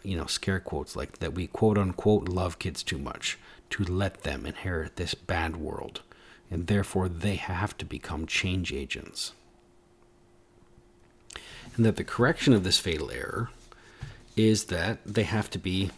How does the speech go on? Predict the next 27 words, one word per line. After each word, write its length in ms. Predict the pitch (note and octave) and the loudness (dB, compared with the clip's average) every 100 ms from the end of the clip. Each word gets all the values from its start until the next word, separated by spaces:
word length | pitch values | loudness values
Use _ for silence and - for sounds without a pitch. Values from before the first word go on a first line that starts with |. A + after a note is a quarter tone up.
| - | -2
seekers, 760 | - - C3+ D#2+ C#2 - - - - - - - - | 2 4 4 2 -2 -2 -2 -4 -10 -10 -10 -14 -8
which 180 | F#2 - | -4 -2
makes 220 | G2 F2 | -2 0
sense 340 | - G#2+ B2+ A#2 | 2 4 2 2
in 100 | G#2 | 4
terms 260 | A2+ G#2 | 4 4
of 280 | G#2 - - - - - - - - - - | 2 -2 -8 -14 -18 -20 -20 -20 -20 -6 6
they're, 240 | A2+ G#2 - - F#2+ | 8 8 2 -16 0
they 100 | A2+ | 2
have 120 | A2 | 2
to 80 | A2+ | 0
be 100 | A2 | 2
students, 720 | - - G#2+ - - - - - - - - - - - - - - - - - - - - - - - - | 2 6 4 4 -8 -8 -8 -12 -16 -16 -16 -18 -20 -20 -20 -20 -20 -20 -20 -20 -12 -4 -4 -4 -14 -16 0
fundamentally, 760 | C3 A2+ G2+ G2+ - D#2+ - - - - - | 6 6 6 4 0 -8 -10 -16 -20 -20 -8
and, 240 | G2 F#2+ | -4 -4
and 200 | - F#2+ - - G2 | -4 -6 -6 -6 2
whatever, 420 | A2 A2 G2 F#2 - - - - - - - - | 4 6 4 2 -2 -16 -20 -18 -18 -18 -18 -4
what, 240 | - C3 - | 2 2 2
what 280 | A2+ A#2 - | 4 4 4
precisely 720 | G#2 - G#2 G2 - D2+ C2 - - - | 2 4 4 2 0 -2 -4 -16 -20 -8
a 60 | G2+ | -2
good 200 | G#2+ F#2+ | 2 2
student 400 | - F#2 E2+ D2+ | 2 0 0 -4
or 80 | E2+ | -6
good 180 | F2+ | -6
studentship 520 | E2 - E2+ E2 - - - - - - - | -4 -4 -2 -2 -4 -6 -12 -20 -20 -12 4
is. 460 | A#2+ G#2 - - | 6 6 2 -6